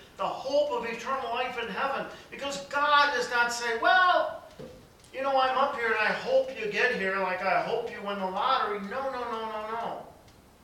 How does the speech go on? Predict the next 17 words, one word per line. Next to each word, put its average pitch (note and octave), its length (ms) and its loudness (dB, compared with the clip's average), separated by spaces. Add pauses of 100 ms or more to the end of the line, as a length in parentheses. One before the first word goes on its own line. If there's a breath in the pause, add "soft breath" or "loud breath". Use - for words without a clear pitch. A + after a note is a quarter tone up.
(540 loud breath)
It's G#3+ 140 -8
a A3+ 80 2
sure D4 560 0
and A3+ 180 -4
certain D4+ 440 -2
hope. - 720 0 (1160 loud breath)
That G#3+ 240 0
hope D#4 280 -2
that A3+ 280 -2 (400)
faith C#4 560 -6
clings D#4 540 -2
to, B3 360 -4 (880 loud breath)
trusts - 680 0
in, G#3+ 300 0 (1500)
knows D4 680 4
for C4+ 140 -6
certain. E4 720 0